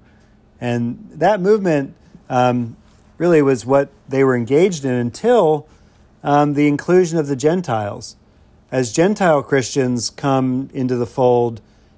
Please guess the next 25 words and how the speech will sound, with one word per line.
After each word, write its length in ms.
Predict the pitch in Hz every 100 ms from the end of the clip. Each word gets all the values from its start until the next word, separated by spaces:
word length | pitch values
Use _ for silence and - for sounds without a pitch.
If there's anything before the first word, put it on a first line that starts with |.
| _
it 120 | 139
is 180 | 147 123
the 100 | 135
story 460 | - - 151 151 139
of 100 | 117
the 80 | 120
crucifixion 840 | - 151 - 113 170 175 - 131
of 100 | 110
Jesus 640 | 110 120 104 110 - - _ _ _ _ _ _
that 560 | 127 123 120 _ - 120
gathers 720 | 135 135 127 127 117 104 - _ _ _ _
the 100 | 127
most, 580 | 123 127 131 120 - - _ _ -
um, 520 | 127 120 113 113 104 - _ _ _ _ _ _ -
notice 600 | 117 131 139 127 101 -
from 260 | - 120 117
them. 420 | 117 110 104 113 _ _ _ _ _ _ -
That, 320 | 123 123 127
um, 480 | 117 113 110 113 - _ _
it 120 | - 123
was 300 | 127 107 -
a 100 | 131
scandal 680 | - - 214 226 147 120 117
to, 540 | - 139 127 123 113 - _ _ _ _ 127
um, 540 | 117 113 110 110